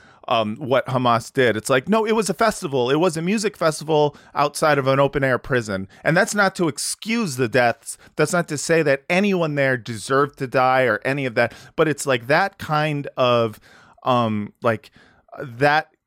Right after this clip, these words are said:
kind of contradiction, living in that kind of situation in which you would feel comfortable, um, and not think twice about the idea of doing, uh, having your dance party, um,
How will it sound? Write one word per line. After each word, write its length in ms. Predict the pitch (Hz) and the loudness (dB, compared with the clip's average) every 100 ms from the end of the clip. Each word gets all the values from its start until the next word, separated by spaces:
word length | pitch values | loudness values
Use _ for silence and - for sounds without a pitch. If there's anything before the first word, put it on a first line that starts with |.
| _ | _
kind 340 | - 143 143 | -6 -2 0
of 100 | 139 | 0
contradiction, 840 | - 139 131 123 120 131 - 104 90 | -2 -4 -4 -2 0 0 -2 -8 -4
living 320 | 107 135 139 | -2 -2 -2
in 160 | 117 113 | -4 -2
that 340 | 120 127 - | 0 -2 -6
kind 320 | - 135 123 117 | -6 -4 -2 -2
of 160 | 104 | -4
situation 600 | - 117 113 117 117 117 | -8 -10 -2 0 0 -4
in 140 | 101 95 | -8 -6
which 300 | 98 - - - | -6 -8 -18 -20
you 380 | 110 123 127 | -12 -4 -2
would 260 | 117 117 98 | 0 -4 -6
feel 320 | - 135 117 - | -4 -2 -2 -6
comfortable, 840 | - 180 196 - 107 82 76 - _ _ _ _ _ | -4 -2 -2 -4 -8 -6 -8 -12 _ _ _ _ _
um, 400 | 113 107 101 101 - | 2 2 0 -4 -2
and 160 | 127 | -2
not 300 | 135 143 143 _ - 143 _ | 0 0 0 _ -16 -16 _
think 340 | 156 139 - | -6 -4 -6
twice 440 | - 147 147 135 - | -6 0 0 0 -4
about 240 | 110 113 | -2 -2
the 120 | 123 | 0
idea 340 | 120 107 175 190 | -2 -2 -2 -2
of 160 | 107 | -2
doing, 540 | - 131 147 143 127 117 _ _ _ _ _ _ | -2 0 0 0 -4 -6 _ _ _ _ _ _
uh, 340 | 135 127 117 107 | 0 4 4 2
having 380 | 120 156 160 | 0 -2 -2
your 300 | 139 127 117 - _ _ _ - | 0 0 -2 -8 _ _ _ -2
dance 380 | 135 185 202 | 0 2 -2
party, 600 | - 131 101 95 90 95 - _ _ _ _ - | -6 -2 0 0 -6 -12 -18 _ _ _ _ -2
um, 420 | 117 107 101 | 0 2 -2